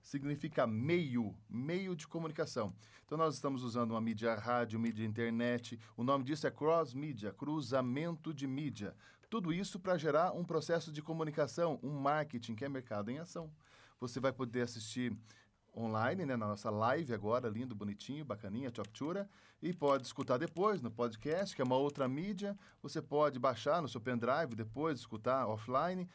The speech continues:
ou seja, são várias formas de um mesmo mercado. Mercado em ação, mercado em movimento.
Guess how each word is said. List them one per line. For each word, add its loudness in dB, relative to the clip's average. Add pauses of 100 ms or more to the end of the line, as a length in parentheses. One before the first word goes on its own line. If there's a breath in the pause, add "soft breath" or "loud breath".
(160 loud breath)
ou 0
seja, 0
são -2
várias 2
formas 2
de -4
um 0
mesmo 0
mercado. 2 (440 loud breath)
Mercado 2
em 0
ação, 0 (220 soft breath)
mercado 2
em -2
movimento. -2